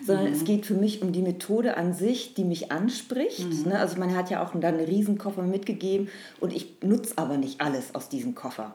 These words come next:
Speaker 2: Mhm.
Speaker 1: Ne? Also das, was ich wiederum für mich, was mich anspricht, das gebe ich dann auch wieder weiter. Und so denke ich, hat das ja auch jeder.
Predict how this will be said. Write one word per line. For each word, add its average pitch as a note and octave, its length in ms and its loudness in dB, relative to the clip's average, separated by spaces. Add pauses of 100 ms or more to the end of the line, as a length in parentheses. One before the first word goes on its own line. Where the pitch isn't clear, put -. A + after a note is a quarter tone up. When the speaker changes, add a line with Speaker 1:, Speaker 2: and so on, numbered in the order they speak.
(140)
Speaker 2:
Mhm. F3 180 -2
Speaker 1:
Ne? A#3+ 160 4
Also - 120 0
das, F#3+ 280 0
was F3+ 220 -2
ich - 240 0
wiederum G3+ 460 2 (240)
für G#3+ 100 2
mich, G3+ 220 6
was F3 160 0
mich G3 340 2
anspricht, G#3 720 0 (220)
das F3 180 -2
gebe G3+ 220 2
ich F#3 80 -4
dann E3+ 180 2
auch F3 140 -4
wieder F3 280 2
weiter. E3+ 320 -2
Und B2 100 -2
so D#3 80 -4
denke D#3 220 0
ich, D3+ 120 -8
hat D#3+ 120 -8
das E3+ 160 -6
ja D#3+ 160 0
auch D3+ 120 -6
jeder. E3+ 580 -2